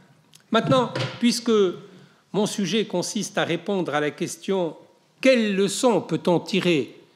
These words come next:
de l'expérience tunisienne ? » je vais maintenant répondre à ces questions d'une manière tout à fait directe, directement à cette question.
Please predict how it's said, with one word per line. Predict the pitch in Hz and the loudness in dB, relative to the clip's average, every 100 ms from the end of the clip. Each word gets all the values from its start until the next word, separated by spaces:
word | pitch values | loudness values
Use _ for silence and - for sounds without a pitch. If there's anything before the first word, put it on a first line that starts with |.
| _ _ _ _ _ _ - | _ _ _ _ _ _ -8
de | 143 175 165 147 - - _ _ | 0 2 2 0 -4 -18 _ _
l'expérience | 147 185 - - 165 165 170 143 - | -2 -2 -2 -2 2 2 2 0 -2
tunisienne ? » | 160 143 113 175 247 269 285 294 - _ _ _ | 0 0 0 0 2 0 -2 -8 -20 _ _ _
je | 147 | -2
vais | 208 240 | 2 4
maintenant | 170 - 226 240 | 2 0 0 0
répondre | 180 185 180 185 233 240 180 202 190 | 0 -4 -2 -2 0 -2 0 -2 0
à | 196 | -2
ces | 185 - | -2 -4
questions | 143 120 - 220 226 | -6 -8 -8 -4 -2
d'une | 160 170 160 | -2 -4 -2
manière | 131 160 233 226 - - _ - | -2 -2 -2 -6 -10 -20 _ 0
tout | 302 | 0
à | 185 | 0
fait | 151 - 233 220 - 135 | -4 -2 -2 -2 -8 -14
directe, | 120 170 180 156 - - | -8 -2 0 0 -4 -8
directement | 131 113 156 160 156 175 202 233 | -8 -6 -6 -6 -4 -4 -2 -2
à | |
cette | 170 160 - | -4 -8 -10
question. | 120 - - | -16 -18 -20